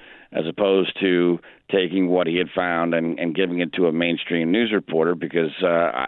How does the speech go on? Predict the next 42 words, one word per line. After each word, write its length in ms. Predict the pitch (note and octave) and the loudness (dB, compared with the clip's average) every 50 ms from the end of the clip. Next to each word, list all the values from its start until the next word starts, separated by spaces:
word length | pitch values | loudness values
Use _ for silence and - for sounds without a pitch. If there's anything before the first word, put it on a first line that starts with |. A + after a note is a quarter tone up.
| - | -6
I 140 | - E2 G2 | -4 -4 -4
told 320 | - - F2 D#2+ E2 D#2+ E2 | -2 -2 -2 0 0 0 0
him, 280 | E2+ G2 G#2 G2+ F#2+ - | 0 2 0 0 -2 -4
spe-, 260 | - - E2+ D2 C2+ B1+ | -6 -6 -6 -6 -4 -2
very, 220 | F2+ F#2+ G2 D#2 | -2 0 0 0
after, 240 | D2+ E2 - - F2 | -2 -4 -6 -6 -8
'cause 180 | - - F2 - | -6 -6 -4 -2
he 140 | F2+ F2 F2+ | -2 -2 -2
asked 300 | G2+ B2+ C3+ B2 - - | 0 -2 -2 -4 -4 -4
me, 340 | C#2+ D2+ F2 G#2 A2+ A2+ - - - - - - - - - - _ - | -2 -2 0 -2 -2 -4 -8 -12 -20 -20 -20 -20 -20 -20 -20 -20 _ -8
I 80 | - D#2 | -6 -4
told 320 | - A2 A#2 C3+ C#3 A2+ | -2 0 2 2 2 2
him, 320 | G2 F#2+ G#2+ A2+ A2+ G#2+ - - | 2 2 2 0 0 -2 -4 -2
uh, 260 | E2+ F2+ F#2 F#2 F2+ | -2 0 0 0 0
"There's 260 | E2+ E2+ G2 G2 F#2 - | 0 0 0 0 0 0
no 160 | F#2+ F#2 A2+ | 0 0 0
way, 580 | G#2+ G2+ G#2+ A#2+ B2 A2 F#2+ G2 G#2 G#2+ G#2+ - - - | 2 2 2 2 2 2 0 0 0 -2 -4 -8 -6 -2
uh, 280 | G2 F#2 F2+ F2+ F2+ E2+ | 0 2 4 4 2 2
that 220 | F2 F#2+ F#2 - - | 2 0 0 0 0
anyone 680 | G2 G2 A2+ A2+ G#2 F#2+ G2 G2 F#2+ G2 G2+ G#2 G2 - | -2 0 0 2 2 2 2 2 2 2 2 0 -2 -2
in 100 | F#2+ F2+ | -2 -2
the 60 | F#2 | 0
mainstream 560 | F2+ F#2+ G2 G#2 G2+ F#2 - - F#2+ F#2 F#2 - | 0 0 0 0 0 -2 0 0 0 0 0 0
can 180 | - F2+ D#2+ | 0 -2 0
do 160 | D2+ F#2+ B2+ | 0 2 2
this 180 | C3 A2+ G2+ F2 | 2 2 0 -2
story, 600 | - - - E2+ D2+ D#2 D#2 E2 G2 A#2 C3 B2+ - - - - - - - - - - _ - | -2 -2 0 0 2 2 2 2 2 0 -2 -4 -8 -14 -20 -20 -20 -20 -20 -20 -20 -20 _ -6
uh, 260 | - D2+ D#2 E2 F2 | -2 0 2 2 2
because 520 | E2+ G2 G2+ F2+ - A2+ G#2+ G#2 G#2 G2+ F2+ E2+ | 0 -2 -2 0 2 2 4 4 2 2 0 0
they 160 | G2 G2 G2+ | 0 2 4
will 160 | G#2 G#2+ G2+ | 4 4 4
wimp 280 | G2 A2+ A#2 A#2 - - | 2 2 0 0 0 -2
out, 340 | C#3 D#3+ E3 A2+ C2+ - - - - _ - - - - _ _ _ | -2 -2 -2 -2 -4 -4 -8 -12 -14 _ -20 -20 -20 -20 _ _ _
because 320 | - F2 - F#2+ G2 F2+ D#2 - - | -10 -8 -4 -2 -2 -2 -2 -4 -4
you're 260 | F2 F2+ F#2 F#2 F2+ | -2 0 0 0 0
dealing 420 | D#2+ F2+ G2 G2+ F#2+ G#2 G#2 G2 F2+ | 0 0 0 0 0 0 0 2 2
with 160 | F#2+ F#2+ E2+ | 0 0 0
Ronan 340 | E2 F2+ F#2 G#2+ G#2+ A2 G2+ | 0 2 2 2 2 0 0
Farrow. 440 | - B2+ C#3 D#3+ D3+ F2+ C2+ A#1+ C2 | 0 -2 0 0 0 0 0 0 0
You're 180 | C#2 D2+ D#2+ | -2 -2 -4
dealing 500 | C#2+ E2 G2 G2 F#2+ G2 G2 G2 F#2 E2 | -2 0 0 2 2 2 0 0 0 0
with 240 | F2 F2+ F2+ F2 - | 2 2 2 2 0